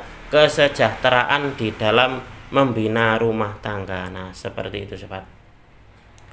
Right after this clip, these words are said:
Ini bisa dikatakan royal pamor atau sugih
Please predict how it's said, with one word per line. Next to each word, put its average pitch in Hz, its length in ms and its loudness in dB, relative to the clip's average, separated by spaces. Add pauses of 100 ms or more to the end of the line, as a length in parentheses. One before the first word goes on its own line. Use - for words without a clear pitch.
(540)
Ini 127 160 2
bisa 120 240 2
dikatakan 117 480 2
royal 120 640 4
pamor 113 480 2
atau 104 540 0
sugih 107 420 -4